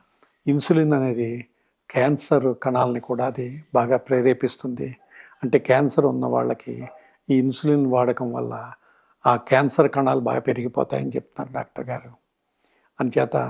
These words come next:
ఆ, డాక్టర్ గారు మరి ఇలాంటి ప్రమాదాలు ఉన్నాయి ఇన్సులిన్ వల్ల. అందుకని ఆయన ఏం చెప్తున్నారంటే ఇన్సులిన్ అనేది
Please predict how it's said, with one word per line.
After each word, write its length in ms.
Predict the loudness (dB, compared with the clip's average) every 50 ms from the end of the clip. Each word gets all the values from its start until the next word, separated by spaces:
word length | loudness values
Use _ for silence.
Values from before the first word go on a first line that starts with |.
| -6 -10 -12 -14 _ _ _ _ _ _ _ _ _ _ _ _ _ _ _ -4
ఆ, 300 | -4 -2 -2 -4 -4 -6
డాక్టర్ 400 | -2 2 2 2 2 2 2 4
గారు 520 | 4 4 4 4 0 -4 -4 -8 -12 -16 -16 _ _ _ _ _ _ _ _ _ _ _ _ _ -4
మరి 380 | -2 0 0 0 0 -2 -6 -10 _ _ _ -2
ఇలాంటి 640 | 2 2 2 2 0 -2 -4 -4 -4 -4 -8 -8 -10 _ _ _ _ _ _ _ _ _ _ _ _ 0
ప్రమాదాలు 760 | 2 2 4 2 2 4 4 2 2 2 -2 -6 -6 -10 -12 _ _ _ _ _
ఉన్నాయి 240 | -4 -2 -2 -2 -2
ఇన్సులిన్ 480 | -4 -8 -12 -8 -8 -6 -6 -6 -6
వల్ల. 320 | -8 -10 -10 -10 -12 -14 -14 -16 -20 _ _ _ _ _ _ _ _ _ _ -6
అందుకని 340 | -2 0 2 4 4 4 2
ఆయన 180 | 2 -2 -2
ఏం 120 | -4 -4 -2
చెప్తున్నారంటే 880 | -2 -4 -4 -2 _ -4 -2 -2 -6 -10 -10 -10 -12 -12 -12 -16 -20 _ _ _ _ _ _ _ _ _ _ _ _ _ _
ఇన్సులిన్ 600 | -4 -4 -2 -4 -2 0 2 2 2 2 2 2 0
అనేది 680 | 0 -2 -2 -4 -4 -4 -4 -6 -6 -6 -8 -12 -14